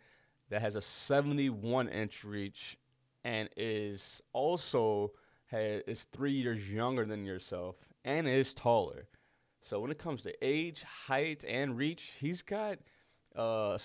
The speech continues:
Henry beat on all fronts. And I know a lot of people like to clown out Aljamain Sterling, that he's not the true champion.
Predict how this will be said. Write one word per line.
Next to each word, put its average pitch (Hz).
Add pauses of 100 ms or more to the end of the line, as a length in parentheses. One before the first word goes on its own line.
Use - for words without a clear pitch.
(120)
Henry 139
beat 123
on 98 (100)
all 131
fronts. 107 (460)
And 107 (520)
I 110
know 113
a -
lot 117
of 117
people 113
like 104
to 104
clown 110
out 104
Aljamain 107
Sterling, 98
that 101
he's 101
not 104
the 107
true 104
champion. 95